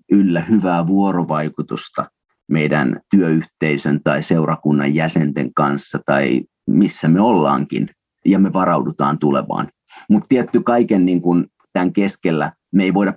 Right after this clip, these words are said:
pelkästään olla tekemisissä toinen toistemme kanssa. Ja tää oikeastaan se, mitä mä haluaisinkin alleviivata ylipäänsä kaikessa meidän tekemisissä kristittynä, että me ei jäätäisi niihin omiin kupliimme,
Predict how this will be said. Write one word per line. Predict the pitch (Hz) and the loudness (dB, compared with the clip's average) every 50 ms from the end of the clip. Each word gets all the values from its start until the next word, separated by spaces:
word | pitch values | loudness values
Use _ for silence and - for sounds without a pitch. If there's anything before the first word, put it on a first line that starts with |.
| _ | _
pelkästään | - 113 110 113 101 107 101 - - - 85 80 80 78 | 0 0 0 0 0 -2 -4 -4 -4 -2 0 0 0 0
olla | 76 73 73 76 76 - - _ | 0 0 -2 -2 -4 -6 -8 _
tekemisissä | - 101 90 - 92 82 78 78 85 82 80 - - 82 | -2 -2 0 0 0 0 0 0 -2 -4 -6 -6 -8 -4
toinen | - 95 87 85 78 78 76 69 | -2 0 2 2 0 0 -2 0
toistemme | - 95 95 90 85 - - 82 76 69 82 - | 0 0 0 0 -2 -4 -2 -2 -2 -2 -2 -4
kanssa. | - 71 67 69 - - - 80 - _ - - - _ - | -4 -4 -4 -4 -4 -4 -4 -4 -4 _ -16 -20 -10 _ -4
Ja | 98 | -2
tää | - 123 110 | 0 0 2
oikeastaan | 110 104 - 92 - - - 80 85 | 2 0 0 -2 -4 -2 -2 -2 2
se, | 85 95 | 2 2
mitä | 90 90 87 95 | 2 2 2 2
mä | 90 87 | 2 2
haluaisinkin | 90 90 87 87 85 85 82 82 80 78 - 92 85 | 2 2 0 2 0 0 0 -2 -2 -2 0 0 0
alleviivata | 82 85 85 80 71 73 76 76 73 67 71 - 69 69 - _ _ _ _ _ _ _ 104 | 0 0 -2 -2 -4 -4 -4 -2 -2 -4 -4 -4 -4 -6 -6 _ _ _ _ _ _ _ 2
ylipäänsä | 101 98 98 92 - - 98 98 101 98 95 95 85 87 82 - _ | 2 2 2 0 0 0 2 2 2 2 2 0 0 -2 -4 -4 _
kaikessa | - - 73 80 85 - - - - - - 71 | -2 0 0 0 -2 -4 -6 -8 -6 -2 0 0
meidän | 64 64 67 69 73 76 - - - _ _ | 2 2 0 0 0 -2 -2 -4 -6 _ _
tekemisissä | 85 82 - 85 76 69 73 71 73 67 - - - - | -6 -2 0 0 0 0 -2 -2 -6 -6 -6 -8 -10 -6
kristittynä, | - 73 73 73 - - 64 - - _ - 71 69 71 | -2 0 0 0 0 -2 -6 -6 -4 _ -2 0 0 0
että | 69 - - | 0 0 0
me | 90 92 | 2 2
ei | 92 92 95 | 4 2 2
jäätäisi | 95 95 98 95 - - 80 80 - | 4 2 2 2 0 0 -2 0 0
niihin | 71 71 78 80 76 | 0 2 2 2 2
omiin | 76 78 80 78 69 71 71 67 | 2 2 2 2 2 0 -2 -2
kupliimme, | - - - - - 78 76 69 55 57 65 71 | -2 -2 -2 0 0 0 0 2 0 0 -2 -4